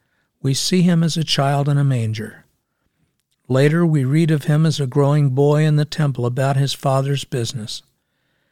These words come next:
As time moved on, we finally see him as a young man, quietly beginning a ministry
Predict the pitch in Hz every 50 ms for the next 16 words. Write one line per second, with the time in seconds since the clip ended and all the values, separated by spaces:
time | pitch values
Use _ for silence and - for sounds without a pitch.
0 | _ _ _ _ - 123 117 117 - - - - 151 156 147 143 131 127 135 135
1 | 123 117 117 - 139 139 135 120 110 110 113 110 110 113 123 123 120 - - 135
2 | 139 143 139 139 139 135 123 - - - 160 160 135 131 123 123 120 113 127 131
3 | 120 131 131 127 123 123 123 127 131 131 131 120 110 107 - - - _ _ _
4 | _ _ _ _ _ _ _ _ _ _ - - - 123 131 139 147 156 175 160
5 | 156 143 156 139 147 151 147 147 147 147 143 147 147 151 143 127 - - - -
6 | 127 123 - - - -